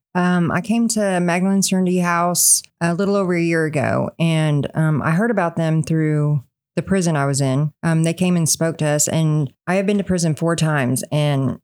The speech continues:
I was addicted to, um, opiates for ten years, and, um, I have tried and tried to get out of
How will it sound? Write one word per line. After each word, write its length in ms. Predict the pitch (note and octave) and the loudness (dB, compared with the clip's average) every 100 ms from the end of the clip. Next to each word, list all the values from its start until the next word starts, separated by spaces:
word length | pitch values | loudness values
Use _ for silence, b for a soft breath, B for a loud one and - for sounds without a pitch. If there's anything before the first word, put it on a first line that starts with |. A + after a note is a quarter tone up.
| - | -4
I 640 | G3 A3 A3+ A3+ G#3 - _ - | 0 0 0 0 -2 -6 _ -4
was 200 | F#3 F3 | -2 0
addicted 640 | D#3+ F3+ - E3+ C#3+ - _ _ _ _ - | 0 -2 0 -2 -2 -6 _ _ _ _ -4
to, 400 | F3 E3 D#3 C#3+ | 0 2 2 0
um, 180 | D3 C#3+ | 0 0
opiates 420 | F3 E3+ D#3 C#3 - | 0 0 0 -2 -4
for 160 | D3 | -4
ten 220 | C#3 E3 | 0 2
years, 360 | D#3+ D3 C3 B2+ - | 4 2 0 -4 -2
and, 380 | D3 C#3 C3 - | 0 2 0 -2
um, 480 | D3 C3+ C3 B2+ B2+ _ _ - | -2 -2 -2 -2 -6 _ _ -2
I 120 | E3 | -2
have 100 | D#3 | -2
tried 340 | - E3 E3 | -2 0 0
and 140 | E3+ D#3 | 0 -2
tried 420 | D#3+ D#3 D#3 D3+ | 0 0 0 -2
to 120 | - | -4
get 100 | D#3+ | -2
out 380 | D3+ C#3+ C3+ - - | 0 0 -2 -4 -2
of 420 | D3+ D3 C#3 | 0 0 -4